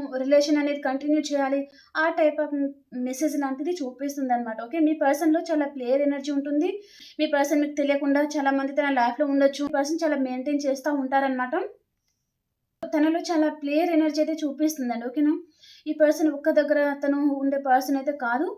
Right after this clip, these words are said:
ఈ పర్సన్ లైఫ్లో other person ఉన్నా సరే ఈ పర్సన్కి మీరు కావాలి, మీకు అట్రాక్ట్ అవుతున్నారు. ఇక్కడ ఈ పర్సన్ తన ఫీలింగ్స్ చూడండి, ఇక్కడ మీరు చాలా సెక్సీగా తయారవుతున్నారు.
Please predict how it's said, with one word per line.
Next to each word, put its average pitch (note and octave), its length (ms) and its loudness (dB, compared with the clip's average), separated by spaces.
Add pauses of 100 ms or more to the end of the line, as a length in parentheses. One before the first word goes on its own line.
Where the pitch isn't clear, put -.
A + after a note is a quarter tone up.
(340)
ఈ D#4+ 80 -8
పర్సన్ D#4+ 380 4
లైఫ్లో C#4+ 340 2
other C#4+ 260 2
person D4 360 0
ఉన్నా D4+ 260 6
సరే F4 240 -2 (440)
ఈ D#4+ 80 0
పర్సన్కి E4 500 2
మీరు D4+ 240 4
కావాలి, B3 440 2 (200)
మీకు F4+ 300 2
అట్రాక్ట్ D4 380 2
అవుతున్నారు. A#3 400 -6 (340)
ఇక్కడ D#4 200 -2
ఈ - 80 0
పర్సన్ D4+ 440 4
తన D4+ 240 4
ఫీలింగ్స్ D#4 520 2
చూడండి, C#4+ 380 -2
ఇక్కడ D4 180 0 (800)
మీరు D#4 280 4 (140)
చాలా D#4 260 4 (160)
సెక్సీగా D4+ 480 2
తయారవుతున్నారు. B3 840 0